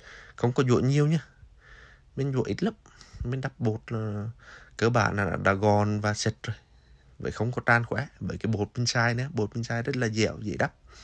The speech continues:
Ờ, còn nhiều bột, ờ, chạy quá chạy,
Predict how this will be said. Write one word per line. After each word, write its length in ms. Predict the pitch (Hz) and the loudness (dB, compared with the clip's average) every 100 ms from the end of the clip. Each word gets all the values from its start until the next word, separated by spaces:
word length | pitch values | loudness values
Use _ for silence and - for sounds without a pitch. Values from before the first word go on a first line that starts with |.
| - - - - - - - - - _ _ - | -20 -20 -20 -20 -20 -20 -20 -20 -20 _ _ -12
Ờ, 540 | - 95 95 95 95 95 95 92 - - _ - - - - - - - - | -6 -4 -2 -2 -2 -4 -6 -8 -10 -18 _ -20 -20 -20 -20 -20 -20 -16 0
còn 260 | 107 123 | 4 6
nhiều 160 | 131 123 | 6 4
bột, 240 | 120 113 113 | 4 2 0
ờ, 400 | 131 131 123 117 113 - - - - - - _ - | 0 0 0 -2 -6 -12 -20 -20 -20 -20 -20 _ 2
chạy 260 | 101 101 | 4 4
quá 160 | - 87 | 2 -4
chạy, 360 | - 98 - | -2 -4 -4